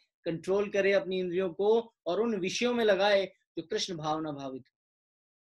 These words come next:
जहां पर आपको अनुकूल परिस्थिति मिले कृष्ण की सेवा के लिए, और ऐसी सेवाओं को छोड़ दें जो प्रतिकूल अवस्था है।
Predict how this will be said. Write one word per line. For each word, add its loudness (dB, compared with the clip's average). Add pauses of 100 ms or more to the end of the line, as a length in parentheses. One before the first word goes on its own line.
जहां 0
पर 4
आपको 4 (220)
अनुकूल 2
परिस्थिति 0
मिले 2
कृष्ण -8
की -12
सेवा -2
के -8
लिए, -6 (260)
और 0
ऐसी -2
सेवाओं -2
को -6
छोड़ -4
दें -4
जो 0
प्रतिकूल -4
अवस्था -2
है। -2